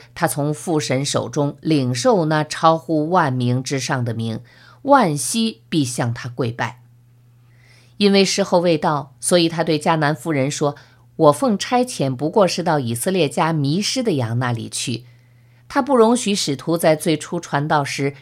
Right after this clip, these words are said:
越过以色列边界。他说：“外邦人的路你们不要走，撒玛利亚人的城你们不要进，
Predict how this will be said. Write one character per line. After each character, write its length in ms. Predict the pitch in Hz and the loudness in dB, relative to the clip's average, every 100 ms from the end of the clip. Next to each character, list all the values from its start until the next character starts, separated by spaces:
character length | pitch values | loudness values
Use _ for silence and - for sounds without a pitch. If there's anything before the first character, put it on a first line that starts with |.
| - | -6
越 320 | 269 294 185 | 2 4 4
过 260 | - 175 147 | 4 2 2
以 140 | 143 127 | 0 -2
色 180 | 123 | 0
列 180 | 151 139 | 2 2
边 260 | 123 139 139 | 2 0 0
界。 300 | 135 127 - - _ - | -2 -4 -4 -20 _ -4
他 120 | 156 | -4
说 260 | - 143 - - _ _ _ | 0 -2 -2 -20 _ _ _
：“外 180 | 277 247 | 6 8
邦 160 | 262 254 | 8 6
人 160 | 233 | 6
的 100 | 240 | 4
路 220 | 247 269 | 4 4
你 120 | 190 139 | 2 2
们 180 | 131 | 0
不 100 | 127 | 0
要 180 | 143 143 | 2 2
走， 280 | 127 120 123 - - | 0 -4 -6 -14 -2
撒 180 | 190 | 2
玛 160 | 170 139 | 4 4
利 100 | 139 | 2
亚 160 | 160 143 | 2 2
人 180 | 131 | 2
的 80 | 143 | 0
城 340 | 139 - 143 165 | -2 -2 0 2
你 60 | |
们 120 | 113 | -2
不 180 | 104 123 | -4 -2
要 160 | 160 156 | 2 0
进， 300 | - 202 | 0 -4